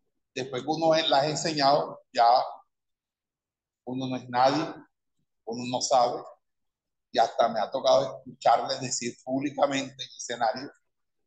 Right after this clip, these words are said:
de que uno no es maestro de la palabra, o sea, que yo no soy maestro de la palabra. Entonces,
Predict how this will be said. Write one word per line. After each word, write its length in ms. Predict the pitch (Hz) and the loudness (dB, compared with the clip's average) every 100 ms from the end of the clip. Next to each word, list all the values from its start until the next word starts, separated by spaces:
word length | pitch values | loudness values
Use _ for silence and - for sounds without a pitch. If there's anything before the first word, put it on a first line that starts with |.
| _ _ - | _ _ -8
de 180 | 120 - | -8 -6
que 80 | 104 101 - _ _ _ _ _ _ _ - | -6 -6 -10 _ _ _ _ _ _ _ -10
uno 200 | 123 123 | -6 -4
no 120 | 127 | -4
es 100 | 127 | -4
maestro 420 | 123 123 - 107 | -2 -2 -4 -2
de 80 | 104 | -2
la 40 | |
palabra, 140 | - - | 0 0
o 60 | |
sea, 180 | - - | 2 0
que 120 | - | -8
yo 140 | 117 123 | -4 -4
no 100 | 120 | -2
soy 180 | 123 113 | -4 -4
maestro 300 | 110 - 104 | -8 -8 -8
de 60 | |
la 100 | 92 - | -6 -2
palabra. 360 | 120 - - _ _ _ _ _ _ _ _ _ _ _ _ - | 0 0 -4 _ _ _ _ _ _ _ _ _ _ _ _ 0
Entonces, 580 | 120 135 131 131 - | 2 4 0 -4 -14